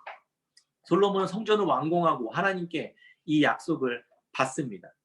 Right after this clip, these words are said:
"내 이름으로 일컫는 내 백성이 그들의 악한 길에서 떠나 스스로 낮추고 기도하여 내 얼굴을 찾으면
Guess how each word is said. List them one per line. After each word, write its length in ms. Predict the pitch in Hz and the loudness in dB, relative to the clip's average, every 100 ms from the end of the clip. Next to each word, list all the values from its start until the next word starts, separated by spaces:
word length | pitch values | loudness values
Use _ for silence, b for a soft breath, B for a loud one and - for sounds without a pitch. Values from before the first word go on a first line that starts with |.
| _ _ _ - | _ _ _ 2
"내 200 | 151 175 | 4 6
이름으로 420 | 170 185 185 190 | 4 2 2 0
일컫는 500 | 190 208 196 196 151 | 0 -4 -2 -2 -2
내 180 | 143 - | -6 -4
백성이 560 | 131 - 147 120 98 _ _ _ _ | -8 -6 -6 -6 -8 _ _ _ _
그들의 280 | - 147 147 | -2 2 4
악한 440 | 123 - 180 170 | 2 2 2 2
길에서 440 | 165 156 151 165 - | 2 0 2 -2 0
떠나 360 | 165 170 220 _ _ _ | 0 0 -4 _ _ _
스스로 480 | - 208 214 190 139 | -10 -6 0 2 2
낮추고 720 | 110 - - 151 175 226 _ _ _ - | 0 -2 -2 0 0 -2 _ _ _ -2
기도하여 720 | 151 160 175 147 120 - - _ - | 2 4 4 4 2 -4 -14 _ -2
내 120 | 127 | 0
얼굴을 480 | 120 131 151 151 151 | 2 0 0 0 0
찾으면 600 | 185 180 175 190 110 | -4 -2 -2 0 -2